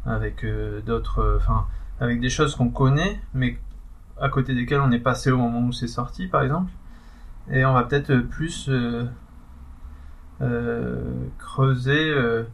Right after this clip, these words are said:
ou dé-, essayer de découvrir dès sa sortie des choses qui nous ont plu après, et cetera.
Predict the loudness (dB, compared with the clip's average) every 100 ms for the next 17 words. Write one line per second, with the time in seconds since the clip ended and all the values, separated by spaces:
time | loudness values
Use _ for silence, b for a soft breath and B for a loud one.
0 | b b b -6 -2 -2 0 -2 -2 -4
1 | 0 0 2 -2 0 0 0 -2 -2 -4
2 | -2 -4 -4 -8 -4 -2 -2 0 -2 0
3 | 2 2 2 -2 0 0 0 -2 -4 -4
4 | -4 -2 -2 -4